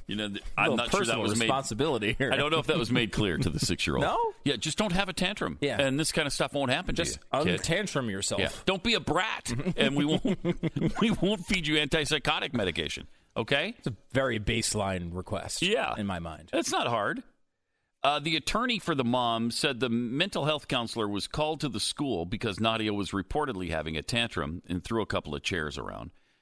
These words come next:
Speaker 1: The counselor evaluated Nadia, who has A D H D and has <clears throat> been diagnosed with a mood disorder, and determined she needed to be committed <laughs> under Florida Mental Health Act of nineteen seventy-one,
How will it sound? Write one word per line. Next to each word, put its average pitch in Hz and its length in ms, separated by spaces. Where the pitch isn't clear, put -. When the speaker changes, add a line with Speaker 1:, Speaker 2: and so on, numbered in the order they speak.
Speaker 1:
The - 80
counselor 147 400
evaluated 110 680
Nadia, 58 380
who 98 140
has 87 280
A 123 160
D 123 200
H 107 240
D 58 200
and 110 300
has 107 240
<clears throat> - 80
been 113 460
diagnosed 87 580
with 82 140
a 85 40
mood 120 380
disorder, 78 580
and 104 160
determined 101 440
she - 140
needed 104 280
to 85 60
be 90 140
committed 82 600
<laughs> - 220
under 123 300
Florida 95 480
Mental 82 380
Health 69 220
Act 64 260
of 65 120
nineteen 71 400
seventy-one, 69 680